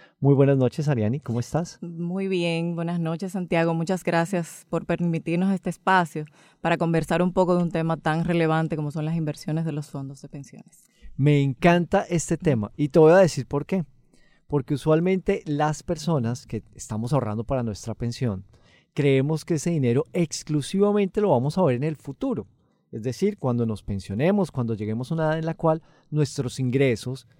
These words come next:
Speaker 1: pues, se vean afectados porque no vamos a poder seguir trabajando, pero nuestros costos, nuestros gastos van a seguir ahí estables. Y ese es el momento en el que la pensión comienza a ser más importante para cada uno de nosotros.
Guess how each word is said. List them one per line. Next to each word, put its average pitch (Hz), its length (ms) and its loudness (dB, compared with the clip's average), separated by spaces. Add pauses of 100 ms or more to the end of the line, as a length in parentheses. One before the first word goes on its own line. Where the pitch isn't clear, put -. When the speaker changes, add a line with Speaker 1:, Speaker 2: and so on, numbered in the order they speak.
(360)
Speaker 1:
pues, 110 200 -4
se - 140 -4
vean 147 220 2
afectados 165 560 2
porque 151 240 -6
no 131 80 -2
vamos 156 160 -2
a 190 60 0
poder 123 280 -2
seguir 151 360 -6
trabajando, 165 500 0
pero 131 180 -2
nuestros 117 480 -6
costos, 123 420 -2
nuestros 123 540 -6
gastos 131 500 -4
van 165 160 -2
a 170 60 -4
seguir 127 380 -6 (240)
ahí 143 320 -2
estables. 131 600 -4 (220)
Y 175 140 6
ese 180 160 4
es 220 140 0
el 247 100 2
momento 139 420 2
en 190 60 0
el 196 100 -2
que 180 120 -4
la 156 100 0
pensión 135 580 -2
comienza 160 360 -6
a - 20 -4
ser 160 160 -6
más 151 180 -6
importante 123 520 -8
para 139 200 -4
cada 107 200 -4
uno 113 160 0
de 123 60 0
nosotros. - 500 -10